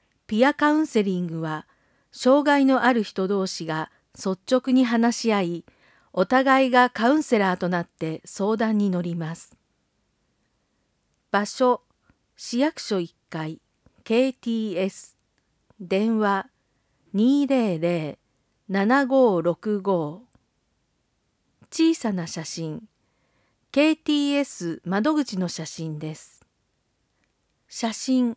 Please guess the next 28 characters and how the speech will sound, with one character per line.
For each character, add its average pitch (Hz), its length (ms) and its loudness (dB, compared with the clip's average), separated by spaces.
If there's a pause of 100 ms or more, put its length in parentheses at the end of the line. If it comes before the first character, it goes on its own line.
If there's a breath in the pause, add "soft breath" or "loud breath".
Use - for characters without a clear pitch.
(140)
終 196 120 0
わ 196 120 0
り。 185 240 -8 (4000)
障 285 340 2
害 285 220 2
者 170 400 -6 (140)
就 277 440 0
労 277 240 8
チ - 160 -2
ャ 214 60 2
レ 277 140 6
ン 277 100 2
ジ 254 140 -6
事 240 180 -4
業。 165 400 -4 (1080)
就 294 360 2
労 302 320 6
を - 20 4
目 262 140 6
指 269 180 2
す 185 300 -4
障 269 280 2
害 277 200 2
の 262 120 4
あ 254 60 4
る 233 120 2
方 180 280 -6
が、 165 240 -4